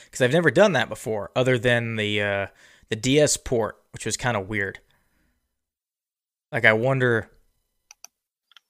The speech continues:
I wonder what that's gonna be, 'cause, you know, Nintendo doesn't leave well enough alone. They're gonna put some shit in there, and the question is what.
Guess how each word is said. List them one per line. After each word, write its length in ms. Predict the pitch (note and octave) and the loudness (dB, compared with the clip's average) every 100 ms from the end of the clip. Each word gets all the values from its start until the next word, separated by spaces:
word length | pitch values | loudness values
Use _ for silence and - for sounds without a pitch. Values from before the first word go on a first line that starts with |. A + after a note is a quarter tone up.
| _ _ | _ _
I 60 | |
wonder 340 | G#2+ A#2 C#3 C#3 | -6 -2 2 4
what 180 | A#2 - | 2 2
that's 220 | A2+ - | 0 2
gonna 200 | A#2+ G2+ | -4 -4
be, 360 | A2+ G#2 F#2+ - | -4 -4 -4 -10
'cause, 120 | A2 | -6
you 80 | B2+ | -2
know, 120 | D3 | -2
Nintendo 920 | - - A#2+ B2 A#2+ - C3 F3 G3+ | -4 -10 -16 -16 -16 -4 0 2 6
doesn't 220 | D#3+ A#2 | 4 4
leave 200 | A#2 B2 | 0 0
well 140 | G#2+ G#2 | 2 0
enough 180 | G#2 - | -2 -4
alone. 340 | G#2+ G#2 F#2 | -2 -2 -2
They're 120 | A#2 | -2
gonna 140 | F#3 C3+ | -2 0
put 180 | D3 | -2
some 120 | - - | -4 -4
shit 260 | - C3 | 0 2
in 140 | G#2+ G2+ | 0 -4
there, 220 | G2 F#2+ _ _ _ _ _ _ _ _ | -8 -10 _ _ _ _ _ _ _ _
and 120 | A2+ | -8
the 40 | |
question 400 | - C#3+ B2+ - | 0 0 0 -2
is 120 | B2 G#2+ - | -2 -4 -8
what. 500 | A2 A2 G2+ - - | -6 -4 -4 -8 -16